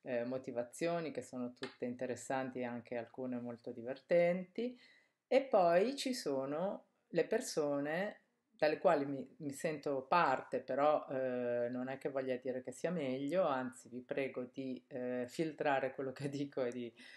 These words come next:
applicarlo, eh, solo se, se vi sentite in risonanza,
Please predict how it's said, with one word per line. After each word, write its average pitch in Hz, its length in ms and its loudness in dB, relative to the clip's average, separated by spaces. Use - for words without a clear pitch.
applicarlo, 139 1200 2
eh, 120 360 0
solo 131 320 -4
se, 120 380 -4
se 123 180 -6
vi 117 140 -8
sentite 127 500 -8
in 120 60 -4
risonanza, 131 880 -2